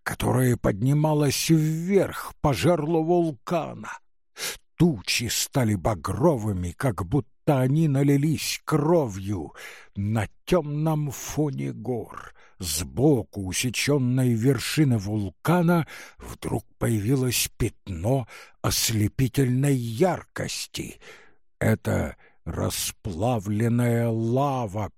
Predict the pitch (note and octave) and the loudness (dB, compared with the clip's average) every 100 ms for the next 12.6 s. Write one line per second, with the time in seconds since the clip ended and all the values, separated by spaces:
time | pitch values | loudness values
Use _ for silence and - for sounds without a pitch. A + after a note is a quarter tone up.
0 | - B2+ C3+ A2 C#3+ C#3+ A#2+ - C#3+ D3+ | 2 4 4 2 2 2 0 -4 -2 0
1 | C#3 A#2+ A#2+ G#2+ - - - D3 B2 G#2 | -2 -2 -2 -2 -6 -6 0 2 2 -2
2 | - - B2 B2+ D3 C3 A2+ C3 B2 G#2 | -8 -4 -2 0 0 0 0 -2 -2 -2
3 | D3+ C3 D3 B2 C#3+ - - D#3 C#3+ C#3+ | 0 2 0 -2 -4 -6 -2 0 2 0
4 | C#3+ D3+ A2+ G2 F2+ D#2 - - - - | 0 0 -2 -6 -10 -10 -12 -16 -20 -20
5 | - - _ - - - - C3 G#2 G#2 | -20 -20 _ -4 -4 -4 -2 -2 0 -2
6 | F#2 - - _ _ E2+ D#2 B2+ G2+ G2+ | -4 -8 -18 _ _ -14 0 2 4 0
7 | - - A2+ B2+ C3+ - - A#2+ F#2+ G2+ | -2 -6 -6 -6 -8 -10 -8 -4 -2 -2
8 | G2 F2+ F2 F2 - - F#2 D#2 C2 - | -2 -4 -4 -4 -4 -6 -6 -8 -12 -16
9 | - _ _ C#2 F2 - - F#2 D#2 - | -20 _ _ -6 -4 -4 -6 -8 -10 -14
10 | - - - _ _ _ - - - - | -20 -20 -20 _ _ _ -18 -14 -14 -8
11 | E2+ E2+ D2+ F#2+ E2 - G2+ F2+ - F#2+ | -4 -4 -4 -4 -4 -4 -4 -2 -2 0
12 | A2 G#2+ F2 - A2 D2+ | 0 -2 -4 -4 -4 -6